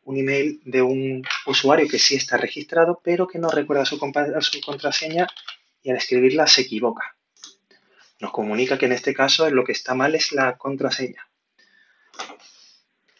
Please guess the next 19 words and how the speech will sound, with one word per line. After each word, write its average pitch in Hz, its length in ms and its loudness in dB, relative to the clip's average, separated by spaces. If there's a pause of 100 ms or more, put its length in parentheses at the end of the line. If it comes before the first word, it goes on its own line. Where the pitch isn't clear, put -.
(200)
Por 120 160 -2
aquí 131 520 2 (1000)
vamos 117 400 -4
ya 127 280 0
a 120 120 -12
poner 120 320 -2
los 123 440 2
datos 127 320 0
bien, 180 320 -2 (1040)
guardamos 113 600 0 (340)
y 127 80 4
accedemos 127 680 4
al 131 140 6
perfil 127 340 0
concretamente 135 680 0
de 135 140 6
Luis 117 260 0
Alberto, 107 380 0 (320)
¿vale? 139 280 -6